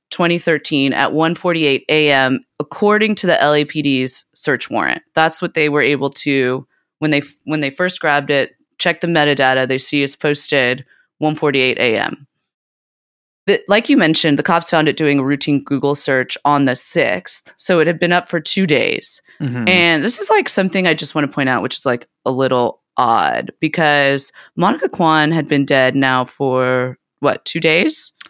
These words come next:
Speaker 2: Uh, she was killed on the third, so
Speaker 1: Okay.
Speaker 2: yeah, like, two and a half
Speaker 1: Three,
Speaker 2: days.
Speaker 1: two and a half
Speaker 2: Yeah, I mean,
Speaker 1: days.
Speaker 2: she was killed the night of the third.
Speaker 1: Yeah, and so, like, no one thought to, like, she,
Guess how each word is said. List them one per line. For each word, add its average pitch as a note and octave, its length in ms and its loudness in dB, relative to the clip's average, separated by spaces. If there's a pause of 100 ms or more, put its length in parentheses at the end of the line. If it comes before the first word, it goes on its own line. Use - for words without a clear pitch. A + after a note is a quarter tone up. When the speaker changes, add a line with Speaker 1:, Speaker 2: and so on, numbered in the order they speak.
(160)
Speaker 2:
Uh, C3 120 -2
she D#3+ 140 0
was E3+ 100 2
killed F#3+ 200 0
on D#3+ 100 2
the C3+ 60 0
third, D3 580 -2 (200)
so - 220 0
Speaker 1:
Okay. B2+ 200 4
Speaker 2:
yeah, B2+ 220 2
like, G#2 200 -4
two D3+ 160 -2
and C3+ 80 0
a B2+ 40 -4
half F3 160 2
Speaker 1:
Three, F3 100 0
Speaker 2:
days. A#2 240 0
Speaker 1:
two B2 80 2
and F3+ 80 2
a G3 40 2
half D3 220 2
Speaker 2:
Yeah, D3 60 4
I - 40 4
mean, B2+ 80 4
Speaker 1:
days. A2+ 80 0
Speaker 2:
she B2 60 -4
was A#2 80 -6
killed A2+ 200 -2
the G#2+ 80 -2
night G2+ 200 -2
of G2 60 -2
the G2+ 80 -4
third. A2 340 -4 (680)
Speaker 1:
Yeah, A#3+ 280 4
and A3 140 2
so, A#3+ 180 2
like, G#3+ 220 2
no G3+ 380 4
one C4+ 580 2 (340)
thought F#3 400 -2
to, F#3+ 200 0
like, F3 220 0
she, A#3 640 0